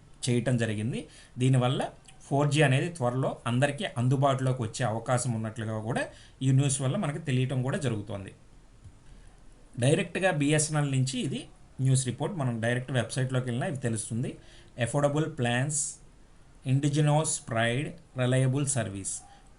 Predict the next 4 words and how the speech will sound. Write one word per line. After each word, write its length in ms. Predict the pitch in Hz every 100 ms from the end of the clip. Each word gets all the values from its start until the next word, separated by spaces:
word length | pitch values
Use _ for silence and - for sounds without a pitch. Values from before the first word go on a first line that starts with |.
| -
port 280 | 175 190 - - - - - - - - - - -
into 360 | 123 135 135 269
బీఎస్ఎన్ఎల్" 580 | 120 107 104 - 104 98 -
అనే 260 | 117 135